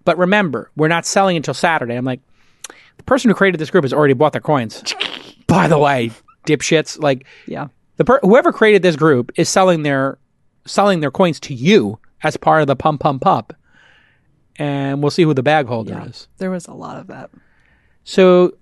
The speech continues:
Speaker 1: I, I like that approach. That's a good one.
Speaker 2: Yeah.
Speaker 1: Any pushback from when you, is that, we were talking before how a partnership works.
Speaker 2: No,
Speaker 1: Do you
Speaker 2: I
Speaker 1: need consensus? Do you, can somebody block each other, or are there no rules officially?
Speaker 2: Um, well, so we, we, we do vote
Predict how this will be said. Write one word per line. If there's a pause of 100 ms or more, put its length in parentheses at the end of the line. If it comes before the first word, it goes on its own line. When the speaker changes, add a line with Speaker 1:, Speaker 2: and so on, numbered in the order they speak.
Speaker 1:
I, (120)
I
like
that
approach.
That's
a
good
one.
Speaker 2:
Yeah. (480)
Speaker 1:
Any
pushback
from
when
you,
is
that,
we
were
talking
before
how
a
partnership
works. (140)
Speaker 2:
No,
Speaker 1:
Do
you
Speaker 2:
I
Speaker 1:
need
consensus? (260)
Do
you, (220)
can
somebody
block
each
other,
or
are
there
no
rules
officially? (440)
Speaker 2:
Um, (1000)
well,
so
we,
we,
we
do
vote